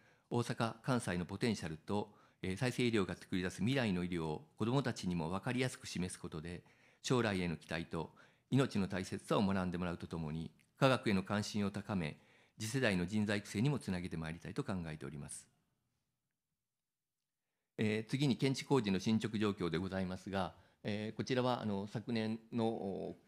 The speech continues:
えー、十二月に撮影したものですが、あの、た-、けっ-、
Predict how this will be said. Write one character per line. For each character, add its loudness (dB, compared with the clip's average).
え -6
ー、 -8
十 0
二 2
月 -2
に -6
撮 -10
影 0
し -8
た -4
も -2
の -2
で -2
す -4
が、 2
あ 0
の、 4
た-、 -2
け 6
っ-、 2